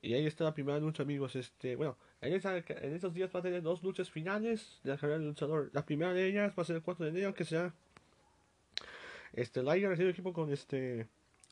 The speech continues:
Tatsumi Fujinami, The Great Sasuke y Tiger Max, acompañados de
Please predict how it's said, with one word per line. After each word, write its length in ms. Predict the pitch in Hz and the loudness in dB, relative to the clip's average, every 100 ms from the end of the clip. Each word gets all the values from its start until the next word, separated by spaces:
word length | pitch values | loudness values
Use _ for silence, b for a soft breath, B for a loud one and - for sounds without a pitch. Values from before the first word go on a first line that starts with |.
| _ | _
Tatsumi 480 | - 190 - 180 185 | -8 -8 -2 2 2
Fujinami, 760 | - 208 185 185 196 202 208 208 _ _ - | 4 2 4 2 2 2 0 -2 _ _ -2
The 80 | |
Great 220 | 139 185 185 | 2 2 2
Sasuke 720 | 226 - 214 - - 202 - | -2 2 2 2 0 0 -2
y 140 | - 143 | -8 -8
Tiger 560 | - - 190 185 165 | -6 -2 0 0 -2
Max, 480 | 156 185 220 - - - | -2 -2 -4 -8 -18 -8
acompañados 440 | 151 139 151 175 | -6 0 2 2
de 440 | 160 151 143 127 | 0 2 2 0